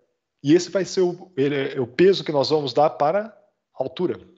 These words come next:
E ele tem um segundo elemento que é praticamente um.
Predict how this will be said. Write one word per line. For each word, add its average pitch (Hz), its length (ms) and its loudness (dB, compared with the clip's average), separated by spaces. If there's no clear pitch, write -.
E 147 80 2
ele 180 120 2
tem 214 160 -2
um 220 80 -4
segundo 170 760 -2
elemento 139 440 0
que - 60 -2
é 160 40 -6
praticamente 180 540 -4
um. 151 200 -12